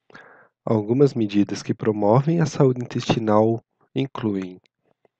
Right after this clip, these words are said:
consumir uma dieta equilibrada, rica em fibras, frutas, vegetais e alimentos fermentados, como iogurte probiótico.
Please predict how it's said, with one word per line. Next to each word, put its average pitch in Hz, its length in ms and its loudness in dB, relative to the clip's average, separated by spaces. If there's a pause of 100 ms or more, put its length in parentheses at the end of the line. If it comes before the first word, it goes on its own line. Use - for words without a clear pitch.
(420)
consumir 107 520 2
uma 127 160 4
dieta 113 300 4
equilibrada, 107 920 -2 (160)
rica - 320 -6
em 101 80 -4
fibras, 123 800 0
frutas, - 680 -2 (320)
vegetais 107 920 4 (240)
e 117 120 6
alimentos 101 480 4
fermentados, 110 1040 2 (260)
como 104 200 -2
iogurte 104 500 0
probiótico. - 960 -2